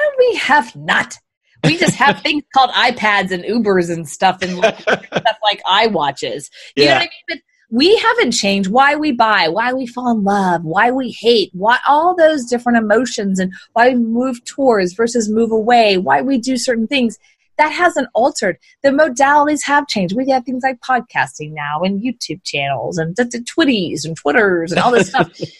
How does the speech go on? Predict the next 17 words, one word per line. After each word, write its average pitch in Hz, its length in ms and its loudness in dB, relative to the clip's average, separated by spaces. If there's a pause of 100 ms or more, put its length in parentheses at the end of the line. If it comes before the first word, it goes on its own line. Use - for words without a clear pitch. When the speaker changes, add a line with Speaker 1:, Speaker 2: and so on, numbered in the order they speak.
(220)
Speaker 1:
But 262 220 4
we 311 180 2
haven't 277 480 0
changed 254 680 2
necessarily 240 720 2
on 196 240 0
why 196 300 2
we 180 160 0
buy. 208 540 2
Algorithms 214 800 0
keep 240 240 -8
proving 254 380 -2
that 151 220 0
over 175 240 2
and 170 120 0
over 254 300 -2
again. - 160 -12